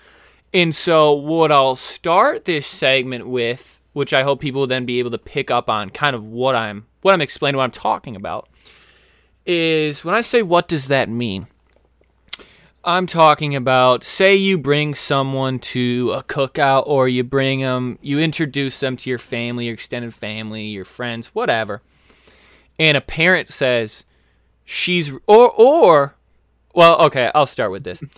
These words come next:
Oh, I'll start with this. When they say, "She's really nice," to me, to me, that is maybe the worst compliment someone can give.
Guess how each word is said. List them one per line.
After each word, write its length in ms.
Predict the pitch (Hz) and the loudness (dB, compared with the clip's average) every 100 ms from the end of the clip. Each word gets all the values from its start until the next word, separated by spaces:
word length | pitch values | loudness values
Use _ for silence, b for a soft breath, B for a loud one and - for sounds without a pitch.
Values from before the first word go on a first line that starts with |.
| b b b - | b b b -2
Oh, 140 | 165 | 2
I'll 140 | 165 160 | 4 4
start 200 | 127 101 | 0 -4
with 80 | 82 | -8
this. 160 | - _ _ _ _ _ _ _ | -16 _ _ _ _ _ _ _
When 180 | 147 151 | -2 0
they 200 | 190 226 | 0 0
say, 500 | - 185 170 160 143 | 0 0 2 0 -4
"She's 560 | - - 190 214 214 139 | -8 -4 -2 0 0 0
really 360 | 156 160 151 | 2 4 2
nice," 640 | 123 107 95 80 - - - _ _ _ _ | 0 -2 -4 -6 -12 -18 -20 _ _ _ _
to 180 | - 180 | 4 6
me, 460 | 151 151 190 240 269 _ _ _ - | 6 2 2 0 -6 _ _ _ 2
to 180 | 214 | 4
me, 340 | 180 160 190 220 | 6 6 4 2
that 260 | 160 175 208 | 4 8 8
is 180 | 185 | 6
maybe 440 | 160 147 156 185 202 | 2 4 4 4 4
the 180 | 175 156 | 4 4
worst 720 | 127 143 147 170 - - - | 4 4 6 4 -2 -12 -2
compliment 640 | 156 147 147 143 139 - | 4 4 4 0 -2 -2
someone 520 | - - 143 135 131 | -4 0 0 0 -4
can 220 | 117 107 104 | -4 -8 -8
give. 240 | 104 - | -8 -12